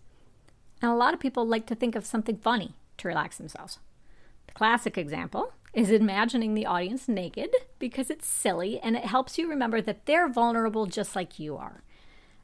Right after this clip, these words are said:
And of course, plain practice, just repeating your talk as much as you can, usually helps with basic public speaking jitters because you normalize the speaking process and everything that comes along with that for your brain, so it doesn't seem as novel and scary anymore.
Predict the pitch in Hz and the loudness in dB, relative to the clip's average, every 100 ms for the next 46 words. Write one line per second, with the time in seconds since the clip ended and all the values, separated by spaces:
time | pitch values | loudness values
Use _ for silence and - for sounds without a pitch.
0 | - 220 226 240 226 - 311 320 311 254 | -4 -2 2 2 0 -2 -2 0 0 4
1 | 226 226 240 220 - 220 220 220 254 247 | 4 4 -2 -2 -4 -4 -4 -4 -2 0
2 | 247 226 226 202 202 - 208 190 190 185 | 2 0 2 2 2 0 -6 -4 -4 -6
3 | 185 208 185 180 - - - - 269 302 | -6 -4 -2 -4 -8 -20 -8 2 4 4
4 | 302 269 247 247 226 - 220 220 226 - | 2 4 4 2 -4 0 0 0 -4 -8
5 | 214 214 - 196 - 180 170 175 160 170 | -8 -10 -8 -8 -4 -4 -4 -6 -6 -8
6 | - - - - - 233 262 226 233 233 | -12 -20 -20 -12 -6 0 2 6 6 6
7 | 254 339 349 311 269 233 - 220 - 226 | 6 4 4 4 4 2 -2 -6 -4 -2
8 | 226 214 - 190 196 202 185 - 202 - | -2 -2 0 0 0 -4 -6 -4 -6 -4
9 | - 233 226 247 214 - 220 196 165 151 | -6 -4 -2 0 -2 -2 -4 -4 -6 -6
10 | 160 185 226 226 233 392 - 190 170 170 | -4 -2 -4 -4 -6 -6 -6 -8 -8 -8
11 | 170 190 240 - - - - - 294 277 | -6 -4 -6 -8 -20 -20 -10 -2 0 2
12 | 277 269 - 277 269 - 175 180 196 214 | 0 0 0 2 0 0 -2 0 0 0
13 | 208 185 - 180 - - - 196 190 175 | 0 -4 -6 -6 -4 -6 -4 -4 -2 -4
14 | 170 170 - - | -6 -6 -8 -12